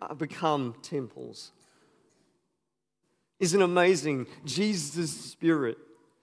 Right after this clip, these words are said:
the holy person of God, his presence is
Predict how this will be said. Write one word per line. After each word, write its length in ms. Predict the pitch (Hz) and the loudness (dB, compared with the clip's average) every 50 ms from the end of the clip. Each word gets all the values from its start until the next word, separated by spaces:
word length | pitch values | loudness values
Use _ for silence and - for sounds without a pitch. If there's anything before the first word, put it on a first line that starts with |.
| _ _ _ | _ _ _
the 80 | 185 | -6
holy 580 | - - - - - 180 202 208 214 220 220 208 | -6 -6 -8 -4 2 4 4 6 6 4 2 2
person 560 | - - - 170 185 185 175 - - 180 175 | -2 -2 2 4 6 6 4 4 0 -2 -2
of 160 | 170 156 131 | -2 -2 -4
God, 480 | - - 151 151 151 143 139 131 127 - - - - - | -2 0 0 2 2 2 0 -2 -4 -6 -12 -20 -20 -18
his 460 | - - 196 202 190 170 - - - _ _ _ _ _ _ | -8 -4 -2 -2 -2 -2 -6 -8 -12 _ _ _ _ _ _
presence 600 | - - - 196 208 214 151 165 165 143 - - | -20 -2 6 8 8 8 8 4 0 0 -2 -2
is 220 | 190 165 143 156 | -4 -4 -4 -4